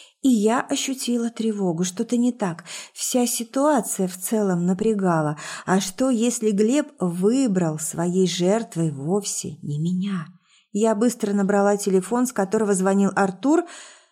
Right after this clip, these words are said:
но в ответ быстрые гудки, когда абонент с кем-то разговаривает. "Эй, парни, а давайте-ка немного изменим маршрут",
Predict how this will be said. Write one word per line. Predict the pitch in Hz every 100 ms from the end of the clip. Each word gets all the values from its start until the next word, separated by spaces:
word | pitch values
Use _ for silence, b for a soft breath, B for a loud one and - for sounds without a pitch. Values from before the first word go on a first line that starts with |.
| B
но | 208 220 214
в |
ответ | 190 190 196 226 240 196
быстрые | 202 208 - 226
гудки, | 214 233 - - 190
когда | 185 185 180 202
абонент | - 185 180 180 208 269 269 - _ _ -
с | -
кем-то | - 208 202 196 220 -
разговаривает. | 208 196 226 208 208 175 165 165 - _
"Эй, | 254 269 196
парни, | - 262 226 208 185 -
а | 269
давайте-ка | 226 226 226 190 220 233 277 254
немного | 233 233 226 220 226
изменим | 214 226 220 220
маршрут", | 226 233 208 185